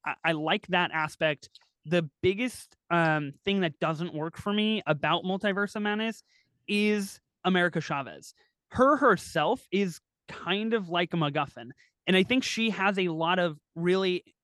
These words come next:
imperative qualities to where the M C U is headed. But we got Miss Marvel. We, we got an entire show about Miss Marvel, and she feels fleshed out, and we know her family, and we know her motives, and we know how she feels about acquiring these powers.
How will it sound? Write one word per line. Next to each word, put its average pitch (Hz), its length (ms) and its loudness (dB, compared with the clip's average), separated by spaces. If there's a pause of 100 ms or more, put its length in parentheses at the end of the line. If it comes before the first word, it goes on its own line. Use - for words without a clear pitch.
imperative 190 480 -2
qualities 202 520 -2
to 175 120 -6
where 156 440 -2 (220)
the 180 100 2
M 196 80 2
C 175 140 -12
U 190 100 0
is 147 80 -6
headed. 269 340 -2 (640)
But 196 340 2 (460)
we 190 140 2
got 240 160 4
Miss 220 180 0
Marvel. 202 440 2
We, 196 220 -4
we 180 240 -4 (160)
got 202 140 4
an 180 100 4
entire 165 280 0
show 156 220 -4 (180)
about 165 200 4
Miss 160 180 -2
Marvel, 151 400 -4
and 165 300 2 (200)
she 185 220 -2
feels 175 260 4
fleshed 175 300 -2
out, 185 300 2
and 156 100 -2
we 156 80 0
know 170 160 2
her 147 360 -2 (240)
family, 208 360 0
and 160 100 -4
we 151 80 0
know 156 260 0
her 156 100 -8
motives, 196 380 2
and 151 100 -8
we 151 60 -6
know 156 120 -4
how 156 100 -4
she 143 240 -10
feels 214 460 2
about 170 400 0
acquiring 185 340 0
these 135 140 -6
powers. 190 480 -4